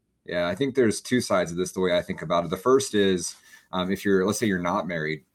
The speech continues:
and you're now reaching out and, or, you know, you're, you're, you're in a relationship, can you really tell if that person is there,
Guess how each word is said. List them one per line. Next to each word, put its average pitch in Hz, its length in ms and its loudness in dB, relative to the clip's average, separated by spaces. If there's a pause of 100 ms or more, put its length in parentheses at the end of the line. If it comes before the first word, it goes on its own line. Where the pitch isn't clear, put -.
(720)
and 95 360 0
you're 95 140 2
now 92 480 0
reaching 98 380 -2
out 90 300 0 (100)
and, 90 280 -4
or, 87 220 -4
you 90 140 -4
know, 82 80 -2
you're, 80 180 -4 (220)
you're, 85 240 -8
you're 92 140 -2
in 107 100 2
a 98 60 4
relationship, 95 760 -2 (960)
can 127 120 2
you 113 140 6
really 113 260 6
tell 104 600 0
if 95 120 -6
that 98 220 -2
person 101 340 -2
is 90 120 -8
there, 92 500 0